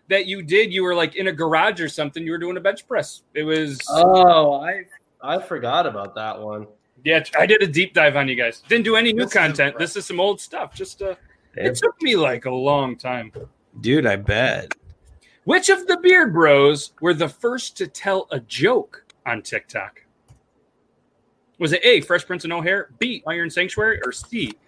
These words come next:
Speaker 1: Beer Bong John? Thankfully, I, I, I know technology, and I was able to use multiple devices and just,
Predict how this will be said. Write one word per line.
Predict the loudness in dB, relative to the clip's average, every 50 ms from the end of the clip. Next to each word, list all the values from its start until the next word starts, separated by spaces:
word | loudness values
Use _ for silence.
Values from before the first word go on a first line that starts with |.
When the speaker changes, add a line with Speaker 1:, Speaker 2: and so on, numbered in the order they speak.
| _ _ _ _
Speaker 1:
Beer | -2 0 0 0
Bong | 0 -2 -2 0 -2 -4 -4
John? | -2 -4 -4 -4 -6 _ -20 -18 _
Thankfully, | 0 0 0 0 -2 -2 0 2 4 4 6
I, | 6 4
I, | 4 4 2 0 2 0 -2
I |
know | 0 0 -2 -2
technology, | -2 -4 -4 0 2 2 2 2 0 -2
and | -4 -4
I | -4
was | -2 -2
able | -2 -2 -2 -4
to | -4
use | -6 -6 -4
multiple | -4 -4 -4 -4 -4 -8 -10 -8
devices | -10 -8 -6 -6 -6 -6 -6 -10 -12 -12 -14 -18 -20 _ _ _ -10
and | -8 -8 -8 -8
just, | -10 -10 -10 _ -16